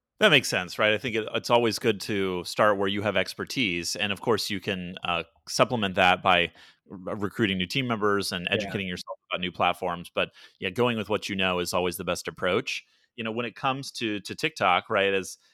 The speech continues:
Speaker 1: it's, it's something where clearly there's interest in the platform, right? It's, it's really spoken to young people as this easy way, fun way to create content. And a lot of
Speaker 2: Yeah.
Speaker 1: people have told me, you know, it, it feels like what Instagram or Snapchat used to feel like. I think at a certain point,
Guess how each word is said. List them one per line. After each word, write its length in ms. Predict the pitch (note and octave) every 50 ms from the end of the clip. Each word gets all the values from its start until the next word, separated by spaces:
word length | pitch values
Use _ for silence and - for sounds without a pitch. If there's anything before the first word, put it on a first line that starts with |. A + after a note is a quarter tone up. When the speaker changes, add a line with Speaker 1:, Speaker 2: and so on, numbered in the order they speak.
| _ _
Speaker 1:
it's, 220 | - A#2 G2+ - -
it's 180 | B2+ B2 - -
something 560 | - C#3+ C#3 C3+ C3 - - C3 A#2+ A2+ A2
where 360 | G#2+ A2 G#2+ G#2 G2+ G2+ G2+ -
clearly 360 | - - D3 C#3 B2+ B2 A2+
there's 600 | G2+ F#2+ G#2 G2 F#2+ F#2 F#2 F#2+ F#2 F2+ - - - - _ _
interest 460 | - B2+ B2+ B2 - C3+ A#2 - - -
in 100 | G#2+ G2+
the 60 | F#2+
platform, 460 | - - G2+ F#2 - - G#2+ G2 F#2+
right? 180 | G2 F#2+ F#2+ F#2+
It's, 180 | F#2 - - -
it's 300 | G2 G2+ - - - A2
really 260 | A2 A#2 A2+ A2+ G#2
spoken 420 | - - - G#2+ G#2 G2+ - G#2+ F#2
to 60 | F#2
young 240 | F2+ F#2 F#2 G#2 G2+
people 380 | - G#2+ F#2 - - F#2 F2+
as 160 | F2+ F2 E2+
this 200 | - F#2+ F2 - -
easy 260 | G#2+ A2+ A2+ G#2 A2
way, 460 | G#2 G#2 G2+ F#2+ F#2+ F#2+ F#2 F#2 F2+ - _ _
fun 300 | - - - B2 A2+ A2+
way 180 | G#2+ G#2 G2+ G2
to 100 | F#2+ F2+
create 440 | - - G#2+ G2 F2+ F2+ F#2 -
content. 480 | - - F#2 F2+ F#2 - C#3 D3 D3+ D3 - - - -
And 120 | - A2+ G#2+
a 40 | A2
lot 140 | A2+ A2+
of 60 | A2+ A2+
Speaker 2:
Yeah. 0 |
Speaker 1:
people 200 | B2 A2+ G#2+ G2+
have 100 | F2 -
told 220 | - A2 A2 - _ -
me, 380 | C3 A#2+ G2+ F#2 F2+ F2 - _ _ _ _ _
you 80 | - A2+
know, 80 | G#2+ G2+
it, 100 | G#2 -
it 140 | A#2+ A2+ -
feels 300 | - D3 C#3+ C#3+ B2 B2+
like 140 | B2 G#2+ G2
what 300 | G2+ G#2+ A2 G#2+ - -
Instagram 540 | A2 A2 A2+ - - G#2+ G#2+ G#2+ G2 F#2+ F2+
or 60 | F2+
Snapchat 540 | F2 - - A2 G2+ F#2+ - - F#2+ F2 F2
used 200 | F#2 G#2+ G#2 -
to 60 | -
feel 180 | F#2+ - F#2+ E2+
like. 180 | D#2 D2+ D2+ F#2
I 60 | F#2
think 180 | F#2+ A2 F#2+
at 60 | F#2+ F2+
a 60 | F2+
certain 280 | - - B2 G#2 G2
point, 320 | F2+ - G#2+ F#2+ F#2 F2+